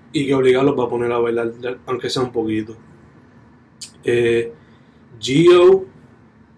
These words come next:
sacó, creo que fue también el mes pasado, si no fue casi acabándose el mes, sacó Desordenado. <clears throat> Una canción electrónica, pero que es de estas que te tiene como que building,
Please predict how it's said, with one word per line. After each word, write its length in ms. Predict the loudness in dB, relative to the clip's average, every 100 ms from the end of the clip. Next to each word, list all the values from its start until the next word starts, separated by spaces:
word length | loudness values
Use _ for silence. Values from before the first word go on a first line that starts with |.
| _ _ _
sacó, 720 | -20 -12 -6 -2 -2 -2 -4 -4
creo 140 | -4
que 100 | -6
fue 160 | -6 -6
también 300 | -4 -4 -4
el 100 | -6
mes 160 | -6
pasado, 520 | -6 -6 -6 -4 -2
si 200 | -2 -6
no 160 | -8 -10
fue 500 | -8 -4 -2 -2 -6 -10 _
casi 260 | -14 -10 -10
acabándose 560 | -8 -8 -6 -8 -8
el 60 | -8
mes, 200 | -8 -12 -14 -20 -20 -20 -20 -20 _
sacó 440 | -6 -6 -2 -2 0
Desordenado. 920 | -2 -2 -4 -4 -6 -4 -2 -4 -6 -16 -20 _ 0
<clears throat> 840 | 4 4 2 -2 0 0 0 -4 -10 _ _ _ _ _ _ _ _ -20 _ _ -10
Una 140 | -6
canción 300 | -4 -4 -2
electrónica, 680 | -2 -2 -2 -2 -2 -4 -8 -20 -20 -20 _ _ -2
pero 800 | 0 0 2 2 2 -2 -4 -8 -20 _ _ _ _ _ _ _ _ _ _ _ _ _
que 140 | -2
es 80 | 0
de 80 | 0
estas 240 | 0 -2
que 100 | -2
te 80 | 0
tiene 220 | 0 0
como 260 | -2 -4 -2
que 160 | -2 -2
building, 460 | -2 -2 -2 -8